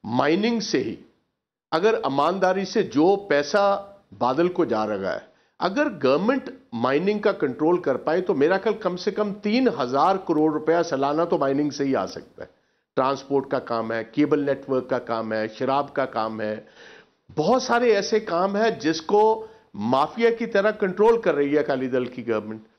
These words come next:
वो जब उसमें कंपटीशन होगा, जब गवर्नमेंट का कंट्रोल आएगा, जितने ये कार्टेल्स हैं तोड़े जाएंगे। हम, हमारा मानना है कि तकरीबन दस हजार करोड़ रुपया एडिशनल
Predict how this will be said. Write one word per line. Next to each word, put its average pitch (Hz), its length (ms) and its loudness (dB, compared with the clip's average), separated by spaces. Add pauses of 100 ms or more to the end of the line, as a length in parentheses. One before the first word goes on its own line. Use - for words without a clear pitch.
(460)
वो 123 240 -2
जब 240 580 2
उसमें 180 280 2
कंपटीशन 135 640 -2
होगा, 104 440 -4
जब 156 340 0
गवर्नमेंट 160 480 0
का 170 140 0
कंट्रोल 127 480 -2
आएगा, 113 560 -2 (300)
जितने 196 440 2
ये 175 640 2
कार्टेल्स 156 520 2
हैं 156 200 2
तोड़े 151 280 2
जाएंगे। 127 520 0 (280)
हम, 233 260 0
हमारा 196 800 2 (220)
मानना 151 420 2
है 196 100 2
कि 202 140 0
तकरीबन 185 1000 -2
दस 214 260 0
हजार 139 440 0
करोड़ 147 300 0
रुपया 165 320 -2
एडिशनल 190 520 0